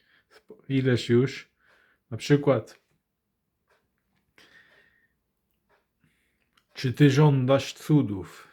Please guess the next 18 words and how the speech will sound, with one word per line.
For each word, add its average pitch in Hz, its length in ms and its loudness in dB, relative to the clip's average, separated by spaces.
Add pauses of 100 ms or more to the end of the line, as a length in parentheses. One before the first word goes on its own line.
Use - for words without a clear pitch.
(1800)
Takie 160 300 4
zdanie 160 360 4
słyszałem 147 500 0
sobie 131 340 -2
w - 60 -16
katedrze 131 480 0
katolickiej 117 640 -6
w - 60 -12
Sztokholmie. 104 580 -12 (1400)
A 127 140 0
w - 120 -12
Królewskiej 160 640 4
Technicznej 160 580 0
Szkole 165 420 2
Wyższej 139 600 0 (640)
w - 140 -20
Sztokholmie 139 680 0
słyszałem: 131 640 -2